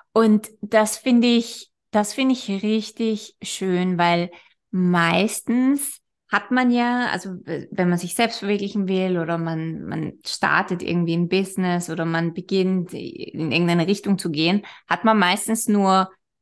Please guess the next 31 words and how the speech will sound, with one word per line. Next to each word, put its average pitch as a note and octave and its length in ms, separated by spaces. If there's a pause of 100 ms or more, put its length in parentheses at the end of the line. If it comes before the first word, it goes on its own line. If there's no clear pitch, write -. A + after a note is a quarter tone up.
(140)
eine F#3 420
Vision E3+ 540
oder E3+ 320
ein F3+ 280
Ziel F3 460
oder E3+ 220
eine F3 180
Sache. D#3 360 (100)
Ich F3 160
möchte, E3+ 300 (200)
keine - 240
Ahnung, D#3 280
Millionär D#3+ 500
sein - 440
oder F3 300
ich - 220
möchte, F3+ 500 (540)
äh, F#3 400 (1160)
ein F3+ 220
erfolgreiches F3+ 640
Business F3 380
haben D#3+ 220
oder D#3+ 100
ich F3+ 120
möchte - 280
eine F3 200
erfolgreiche F3 500
Partnerschaft - 640
haben. - 260
Also A3 160
man, F#3 220